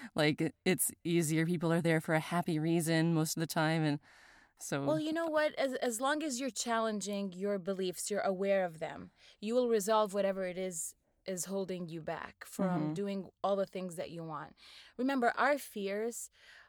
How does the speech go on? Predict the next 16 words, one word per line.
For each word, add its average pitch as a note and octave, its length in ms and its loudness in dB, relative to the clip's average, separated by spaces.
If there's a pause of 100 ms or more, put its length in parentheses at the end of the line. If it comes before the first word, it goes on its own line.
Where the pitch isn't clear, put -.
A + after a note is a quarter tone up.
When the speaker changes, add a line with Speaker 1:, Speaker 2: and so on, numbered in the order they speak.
(120)
Speaker 2:
are G#3 420 0 (200)
partly A#3+ 500 -2
from G#3+ 680 -2 (120)
the F#3 240 -2
irrational G#3+ 920 0
stories F#3+ 800 -2
that F#3+ 220 -2
we've G3 200 -4
heard F#3+ 360 -4
around F#3 440 -2
us F3+ 360 -2 (100)
and F#3+ 360 -6
other G3 220 -2
people, F#3 640 -8 (140)
people's G3+ 560 -6
fears F3 640 -6